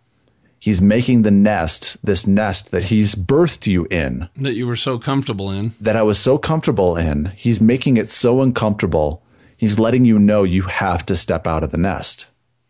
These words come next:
Speaker 1: And it was that, plus my family around me, plus really Doc finding out, honestly, truthfully, Doc found out I was looking for a job. And Doc comes from that old school mentality that, you know, if somebody's looking for a job, they're not good to you here. So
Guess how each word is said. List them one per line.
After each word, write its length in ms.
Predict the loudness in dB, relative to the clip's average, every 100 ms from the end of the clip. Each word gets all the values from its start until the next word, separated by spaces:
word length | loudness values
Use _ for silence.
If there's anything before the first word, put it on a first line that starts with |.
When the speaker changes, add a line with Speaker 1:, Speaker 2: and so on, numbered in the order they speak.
| _ _ _ _ -2
Speaker 1:
And 180 | 2
it 80 | 2
was 240 | 2 0 0
that, 500 | 0 0 -4 -10 -12
plus 360 | -4 -4 -2
my 100 | -4
family 460 | -2 -2 0 2 2
around 320 | 2 2 0
me, 120 | 0
plus 400 | -2 -2 -2 0
really 200 | 0 2
Doc 260 | 2 -2 -4
finding 320 | -2 0 0
out, 180 | -2 -6 -10 -4
honestly, 520 | 0 0 0 0 0
truthfully, 640 | 0 0 2 2 0 0 -6 -20 -6
Doc 240 | -2 -2 -2
found 180 | 0
out 100 | 0
I 40 | 0
was 140 | 0
looking 200 | 0 -2
for 160 | -2 -2
a 60 |
job. 420 | 0 0 0 -4 -12 _ _ _ _ _ _ -2
And 120 | 0
Doc 220 | 2 0
comes 180 | -2 0
from 140 | 0
that 160 | 0 2
old 220 | 2 2
school 300 | 0 -2 0
mentality 640 | 2 0 0 0 2 2 2
that, 260 | 0 0
you 120 | 0 -2
know, 160 | -2
if 100 | -2
somebody's 380 | -2 2 2 2
looking 260 | 0 0 0
for 140 | 0
a 80 | 2
job, 400 | 2 0 0 0
they're 100 | 2
not 240 | 2 0
good 160 | -2 -2
to 120 | 0
you 140 | 0 2
here. 340 | 2 2 2
So 440 | 0 2 2 2